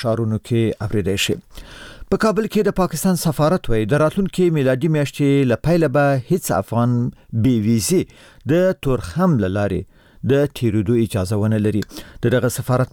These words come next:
مطبوعاتي مسؤل ازادي راډیو ته وویل چې دا اقدام یې د کرشي دواړو غاړو ته د ورانکارو ډلو د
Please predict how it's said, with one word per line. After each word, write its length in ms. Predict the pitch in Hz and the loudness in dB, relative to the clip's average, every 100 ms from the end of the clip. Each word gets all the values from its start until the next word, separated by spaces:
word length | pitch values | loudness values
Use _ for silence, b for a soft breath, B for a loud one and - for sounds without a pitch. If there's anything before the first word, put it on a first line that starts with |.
| 127 | -2
مطبوعاتي 400 | - 123 120 123 | 0 -2 0 0
مسؤل 480 | 123 - - 170 185 - 147 | -2 -2 -2 0 2 0 0
ازادي 320 | 120 135 170 139 | 0 0 2 0
راډیو 240 | 127 127 | 0 -2
ته 80 | 131 | 0
وویل 200 | 139 175 147 | 2 0 0
چې 260 | 185 185 156 | 0 2 2
دا 80 | 156 143 147 | 0 0 -4
اقدام 320 | 139 143 147 | -2 0 2
یې 100 | 139 123 | 0 2
د 360 | 135 135 131 - | 2 2 0 -2
کرشي 300 | 127 - 131 | -4 -2 -4
دواړو 440 | 98 107 175 185 147 | -2 0 2 2 2
غاړو 220 | 165 160 160 | 0 0 0
ته 80 | 151 - B B B 131 | -2 -2 B B B 2
د 280 | 139 143 131 | 4 2 2
ورانکارو 580 | 110 110 107 170 196 156 | -2 -4 -4 0 2 2
ډلو 200 | 120 120 135 | 2 2 0
د 100 | 117 | -2